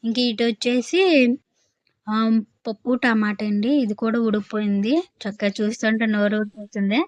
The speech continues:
ఇంక ఇటు పక్కనేమో చట్నీ కోసం అనమాట, వంకాయ టమాటా అన్నీ కలిపి చట్నీ చేస్తున్నారు. ఇంకా స్వీట్ వచ్చేసి బ్రెడ్ హల్వా అనమాట. చూసారా జీడిపప్పులు దట్టంగా దట్టిచ్చేసి చక్కగా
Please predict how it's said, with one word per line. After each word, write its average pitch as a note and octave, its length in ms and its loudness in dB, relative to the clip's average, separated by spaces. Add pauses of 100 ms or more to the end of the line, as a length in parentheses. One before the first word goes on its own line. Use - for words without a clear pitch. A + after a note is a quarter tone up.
(480)
ఇంక A3+ 160 0
ఇటు A#3 240 4
పక్కనేమో A3+ 640 0 (420)
చట్నీ A3+ 380 -6
కోసం G#3+ 440 -4
అనమాట, G3+ 380 -2 (160)
వంకాయ G3+ 540 0 (200)
టమాటా G3+ 520 -2
అన్నీ G3+ 260 0
కలిపి G3+ 360 -6
చట్నీ G#3 440 -4
చేస్తున్నారు. G3+ 640 -4 (540)
ఇంకా A#3 220 0
స్వీట్ A#3+ 400 2
వచ్చేసి A#3+ 520 0 (440)
బ్రెడ్ G3 400 -2
హల్వా A3+ 400 0
అనమాట. G3 380 -2 (580)
చూసారా A3 460 2 (180)
జీడిపప్పులు G#3+ 720 0
దట్టంగా G#3 680 -2
దట్టిచ్చేసి G3+ 760 -4 (140)
చక్కగా G#3 640 -2